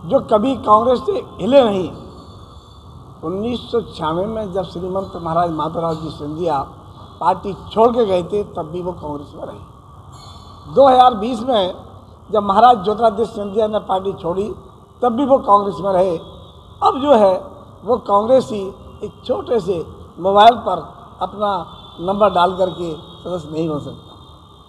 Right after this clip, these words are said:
और उन्होंने बनाया भी नहीं। हमारा कहना यह है कि हम सुबह पन्द्रह तारीख को मैंने स्वयं ने morning में देखा, तो मेरे वो पे लिखा हुआ था कि आप भाजपा के सदस्य बन चुके हैं,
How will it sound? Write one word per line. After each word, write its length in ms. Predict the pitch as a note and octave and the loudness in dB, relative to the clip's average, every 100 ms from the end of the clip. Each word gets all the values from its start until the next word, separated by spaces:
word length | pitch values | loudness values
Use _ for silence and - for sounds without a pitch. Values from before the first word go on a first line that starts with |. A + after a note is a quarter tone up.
| - - | -4 2
और 160 | C4+ | 2
उन्होंने 500 | C#4 A3+ B3+ C#4+ C#4+ | 0 -2 0 2 2
बनाया 320 | A3 G#3 A#3+ B3+ | 2 4 6 6
भी 140 | A#3 | 2
नहीं। 200 | F#3 C3 - - - - - - - - - - | -2 -6 -12 -18 -20 -20 -20 -20 -20 -20 -18 -6
हमारा 280 | F3 A#3+ C4 | 4 6 4
कहना 320 | - F#3 G3 | 0 0 0
यह 220 | F3+ F3 | 2 2
है 140 | F3 - - - E3 | 2 0 -8 -18 -8
कि 60 | |
हम 160 | F3 G3 E3 | -4 -4 -4
सुबह 320 | F3 F#3+ F#3+ E3+ - - - - | 0 2 2 -2 -10 -20 -20 -10
पन्द्रह 240 | E3+ F3+ F3+ | -6 -2 -2
तारीख 300 | F3 E3 G3 | 0 0 -2
को 180 | - E3 D#3+ D3 - - - - - | -6 -8 -6 -8 -12 -20 -20 -20 -14
मैंने 280 | C#3+ F3+ G3+ | -6 -2 0
स्वयं 280 | F#3 F3 G3 | -2 -2 -2
ने 180 | F#3+ D3+ D3 - - - - - C#3 | -2 -4 -6 -14 -20 -20 -20 -18 -6
morning 460 | D3+ F3 F#3+ G#3 | 0 2 0 -2
में 140 | G3+ E3+ | -2 -2
देखा, 320 | F3 E3 D#3+ D3 - - - - | -4 0 0 0 -6 -20 -20 -14
तो 60 | E3 | -6
मेरे 300 | E3 F#3+ F#3+ | -2 0 0
वो 180 | E3+ E3 E3 E3+ | 0 -2 -4 -6
पे 60 | |
लिखा 240 | F3 E3+ F#3 | -4 -4 -4
हुआ 220 | F3 E3 | -2 -2
था 160 | D3+ D#3+ - - - - | -2 -8 -10 -18 -20 -12
कि 60 | E3 | -6
आप 100 | D#3+ | -4
भाजपा 400 | D3 C#3+ - D#3+ | -4 -4 -4 -6
के 220 | D3+ D3+ C3 - - - | -6 -8 -8 -14 -20 -14
सदस्य 600 | D#3 D#3+ D#3 - - D3 | -8 -6 -6 -12 -20 -12
बन 140 | C#3+ D3 | -10 -10
चुके 300 | - D3 - | -12 -12 -10
हैं, 120 | F3 | -10